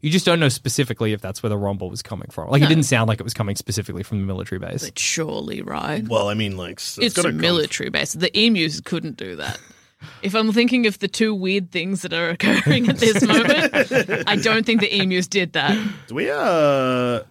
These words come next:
Speaker 3: Holly, do you have a torch or something?
Speaker 1: No, it is pitch black as well.
Speaker 2: I do not. <laughs>
Speaker 3: All right, so how about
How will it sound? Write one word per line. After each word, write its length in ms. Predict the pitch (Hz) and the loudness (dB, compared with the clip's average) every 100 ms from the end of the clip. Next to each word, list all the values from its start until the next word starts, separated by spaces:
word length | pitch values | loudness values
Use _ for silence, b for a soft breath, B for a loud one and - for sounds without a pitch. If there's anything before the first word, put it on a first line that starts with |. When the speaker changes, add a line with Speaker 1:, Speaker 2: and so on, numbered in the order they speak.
| _ - | _ -8
Speaker 3:
Holly, 280 | 113 107 104 _ _ _ _ _ _ | -6 -4 -6 _ _ _ _ _ _
do 100 | - | -10
you 40 | |
have 100 | 240 | -10
a 20 | 147 - | -10 -10
torch 360 | 107 127 - | -4 -4 -4
or 120 | 156 147 | -8 -8
something? 420 | 160 160 170 170 b b b b | -8 -10 -10 -10 b b b b
Speaker 1:
No, 140 | 143 123 | 4 6
it 100 | 131 | 6
is 120 | 139 | 4
pitch 280 | - 123 - | 2 0 2
black 280 | 113 98 - | -2 -2 -6
as 140 | 101 | -12
well. 320 | 101 - 113 _ _ - | -10 -8 -10 _ _ -12
Speaker 2:
I 80 | |
do 180 | 151 151 | -6 -4
not. 320 | 143 135 180 - 208 - | -4 -2 -2 -2 -4 -2
<laughs> 120 | - | -4
Speaker 3:
All 480 | - _ _ 226 95 | -4 _ _ -12 -10
right, 140 | 87 - | -10 -12
so 340 | - 107 90 - _ _ _ | -8 -6 -8 -14 _ _ _
how 100 | 117 | -8
about 240 | 120 87 | -6 -6